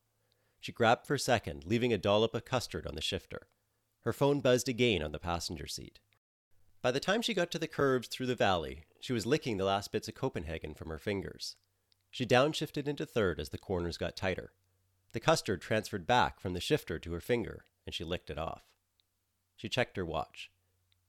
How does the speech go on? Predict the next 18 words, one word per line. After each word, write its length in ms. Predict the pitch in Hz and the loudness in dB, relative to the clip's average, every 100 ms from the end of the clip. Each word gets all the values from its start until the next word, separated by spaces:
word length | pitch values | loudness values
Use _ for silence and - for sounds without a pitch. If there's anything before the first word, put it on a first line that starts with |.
| _ - | _ -8
Eleven 320 | 95 110 120 | 0 2 0
twenty-five. 600 | - 101 92 - - - - _ _ _ _ _ _ | -2 -2 -2 -4 -12 -12 -20 _ _ _ _ _ _
Plenty 300 | - 226 208 | 0 2 2
of 80 | 120 | 0
time 300 | 95 78 73 | -2 -4 -6
to 80 | |
pull 180 | - 104 | -4 0
off 180 | 92 90 | 2 0
for 120 | 90 | -4
coffee 400 | - 101 98 87 | 0 0 0 -4
at 60 | 78 | -6
the 80 | 82 | -2
little 200 | 92 87 | -2 -2
trailer 380 | - 113 87 | 0 2 0
by 100 | 73 | -4
the 80 | 78 | -8
community 440 | - 85 95 101 73 | -6 -4 -4 -4 -6
hall. 300 | - 73 | -10 -12